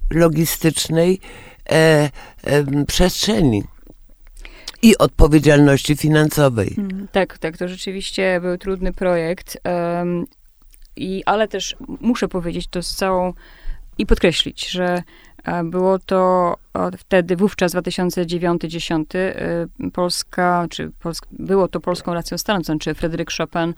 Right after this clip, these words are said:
Speaker 2: był uznany za takie dobro narodowe, że każda ilość finansów powinna być, e, użyta do tego, żeby, żeby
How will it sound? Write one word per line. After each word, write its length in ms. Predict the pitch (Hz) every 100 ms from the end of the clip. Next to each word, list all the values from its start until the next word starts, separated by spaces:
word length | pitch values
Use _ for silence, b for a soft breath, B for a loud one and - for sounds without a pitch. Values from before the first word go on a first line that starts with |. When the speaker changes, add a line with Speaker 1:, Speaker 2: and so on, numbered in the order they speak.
| b b b b
Speaker 2:
był 120 | 170 -
uznany 380 | 170 175 175
za 140 | 170 170
takie 340 | 180 170 185
dobro 260 | 175 170 175
narodowe, 520 | 170 175 165 170 170
że 120 | 175
każda 540 | - 165 165 170 165 -
ilość 440 | 165 165 - -
finansów 800 | - 170 160 156 175 - - -
powinna 280 | 170 175 165
być, 320 | 170 - -
e, 200 | 175 170
użyta 380 | - 170 175 170
do 120 | 160
tego, 320 | 165 - 175 175
żeby, 440 | 170 165 175 170
żeby 320 | 165 165 170